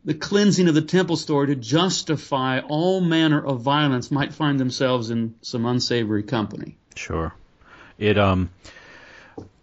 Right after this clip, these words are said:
Speaker 2: I've been reading some Bonhoeffer stuff and just, um,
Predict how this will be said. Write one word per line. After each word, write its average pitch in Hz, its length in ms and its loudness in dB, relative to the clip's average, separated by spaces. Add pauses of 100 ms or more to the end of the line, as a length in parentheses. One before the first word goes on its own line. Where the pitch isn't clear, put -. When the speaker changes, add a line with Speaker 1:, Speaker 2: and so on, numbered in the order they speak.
(160)
Speaker 2:
I've 104 140 0
been 101 140 2
reading 98 400 2 (600)
some 87 240 -2
Bonhoeffer 92 580 2
stuff - 480 -4
and 90 220 -8
just, 87 400 -8
um, 82 380 -4